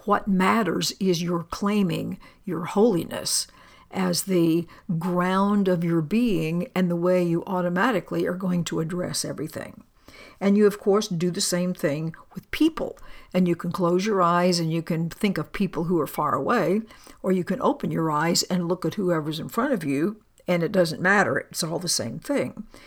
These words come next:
You can jump back and forth between the two. At the end, Repeat this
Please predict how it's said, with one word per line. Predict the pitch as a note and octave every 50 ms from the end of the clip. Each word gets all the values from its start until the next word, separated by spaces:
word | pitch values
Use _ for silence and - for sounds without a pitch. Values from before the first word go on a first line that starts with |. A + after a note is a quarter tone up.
| - - -
You | - F3
can | - F3+ D#3+ E3+ - -
jump | - G3+ F#3+ - -
back | F3 E3 E3+ E3
and | E3 E3+ -
forth | - D#3+ - F3 - -
between | - F3 - - D#3+ E3 -
the | F3+
two. | - - G3+ G3 B2 - - - - - - - -
At | - F3+ -
the | - E3 -
end, | - G3+ G3 F#3+ G#3 A3+ A#3+ C#4+ D#4 - - _ _ - - _ -
Repeat | F3+ F3 E3 - - - F3+ F3 -
this | - F3+ F3+ - - - - - - - -